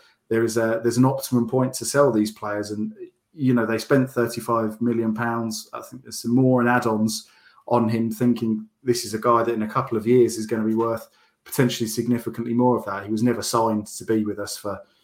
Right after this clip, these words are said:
three, four, five years. I don't, I don't think it, I think it would be naive to, to suggest otherwise. So, yeah, I think probably next summer he goes, which will be a shame, but he'll go with our blessing, unlike our good friend Richarlison at, uh, Everton.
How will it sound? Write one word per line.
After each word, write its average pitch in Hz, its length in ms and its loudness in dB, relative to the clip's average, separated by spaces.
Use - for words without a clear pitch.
three, 110 280 2
four, 113 280 0
five 107 320 -2
years. 110 240 2
I 104 60 -4
don't, 107 320 -2
I 110 100 -6
don't 107 220 -2
think 110 220 -4
it, - 80 -6
I 110 40 -12
think 139 180 -6
it 107 80 -2
would 107 120 -2
be 110 120 -2
naive 113 520 0
to, 101 260 -2
to 104 140 -8
suggest 110 440 -2
otherwise. 107 420 0
So, 110 300 0
yeah, 135 320 4
I 131 80 0
think 127 300 2
probably 120 360 4
next 107 240 0
summer 101 200 -2
he 101 120 -8
goes, 101 420 -6
which 107 320 -6
will 107 100 -4
be 110 140 2
a 104 40 0
shame, 120 340 2
but 113 120 0
he'll 110 140 -2
go 110 180 2
with 107 100 2
our 101 100 -2
blessing, 98 400 -6
unlike 98 460 -12
our 98 340 -14
good 107 160 -10
friend 101 220 -8
Richarlison 98 680 -6
at, 98 160 -10
uh, 101 180 -10
Everton. 104 420 -10